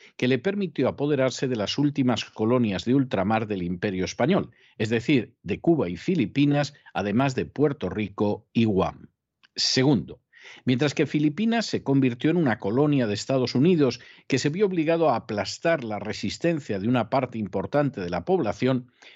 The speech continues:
Cuba pasó a ser de facto un protectorado de Estados Unidos.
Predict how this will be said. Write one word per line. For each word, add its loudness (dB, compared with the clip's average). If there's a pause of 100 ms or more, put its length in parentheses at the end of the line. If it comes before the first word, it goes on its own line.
Cuba 2
pasó 0
a 4
ser -2
de -2
facto -4
un 2
protectorado -2
de -8
Estados -4
Unidos. -10